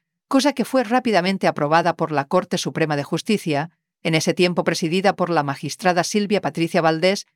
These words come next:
sancionada por Estados Unidos, al igual que Méndez Ruiz, Raúl Falla y Consuelo Porras. Gálvez,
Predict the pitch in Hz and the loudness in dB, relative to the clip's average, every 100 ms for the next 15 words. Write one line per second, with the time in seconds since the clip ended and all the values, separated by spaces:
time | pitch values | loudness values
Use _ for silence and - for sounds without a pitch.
0 | _ - 190 151 - 156 190 175 135 - | _ -2 0 0 -2 0 0 0 -4 -2
1 | 170 151 - 175 170 170 - - _ - | -2 -2 -2 -2 0 0 -2 -10 _ 0
2 | 196 196 262 262 185 143 151 165 165 165 | 0 2 0 0 -2 0 -2 0 0 0
3 | 185 190 - _ _ _ 180 175 214 - | -2 -2 -6 _ _ _ 0 2 2 2
4 | 190 175 160 170 202 _ 226 - 151 143 | 0 2 0 -2 -6 _ -4 0 -2 -2
5 | 202 196 139 190 160 143 143 - - _ | 0 0 2 0 0 -2 -4 -8 -14 _
6 | _ _ _ _ 170 196 151 120 - - | _ _ _ _ 0 0 0 -8 -14 -16